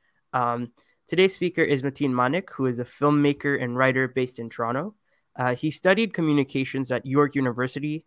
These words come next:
and he also holds a certificate in teaching E S L. Uh, so in his past, uh, of course, as you can guess, he's taught E S L. Um, he's written poetry, and he's made short films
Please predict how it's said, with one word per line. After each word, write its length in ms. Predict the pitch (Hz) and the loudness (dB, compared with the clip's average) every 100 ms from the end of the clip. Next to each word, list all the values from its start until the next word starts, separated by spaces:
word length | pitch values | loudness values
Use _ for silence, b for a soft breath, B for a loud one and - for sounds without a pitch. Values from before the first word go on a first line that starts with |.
| - | -8
and 200 | 120 120 | -8 -4
he 100 | 127 | 0
also 320 | 143 143 151 | 2 2 0
holds 220 | 139 135 | 0 -6
a 40 | 127 | -6
certificate 600 | 127 - 135 135 131 123 | -10 -12 -10 -8 -6 -6
in 80 | |
teaching 340 | 123 127 - 123 | -6 -8 -8 -6
E 120 | 123 | -6
S 180 | 113 - | -8 -10
L. 180 | 220 - _ _ _ - | -14 -14 _ _ _ -8
Uh, 160 | 120 | -6
so 160 | - 131 | -2 0
in 140 | 147 | 2
his 100 | 147 | 0
past, 560 | - 131 127 165 - _ _ | 0 2 2 0 -10 _ _
uh, 300 | 127 117 113 127 - | -4 -2 -4 -6 -8
of 160 | 131 - | -8 -8
course, 220 | 117 - | -10 -8
as 180 | 123 120 | -10 -8
you 40 | |
can 120 | 131 | -4
guess, 200 | 131 131 | -2 -2
he's 200 | - 135 | -4 0
taught 220 | - 135 139 | 4 4 4
E 80 | |
S 160 | 139 131 | 0 2
L. 260 | 131 147 - B B B | 4 4 0 B B B
Um, 220 | 143 139 | 4 4
he's 280 | 135 160 135 | 2 0 2
written 260 | 135 147 143 | 2 2 0
poetry, 560 | 143 139 143 147 143 - | 0 0 0 -4 -4 -4
and 300 | 120 120 117 | -6 -6 -8
he's 240 | 135 123 | -8 0
made 180 | 143 143 | 0 0
short 280 | - 139 - | -2 -4 -2
films 420 | 131 123 123 | -2 -2 -4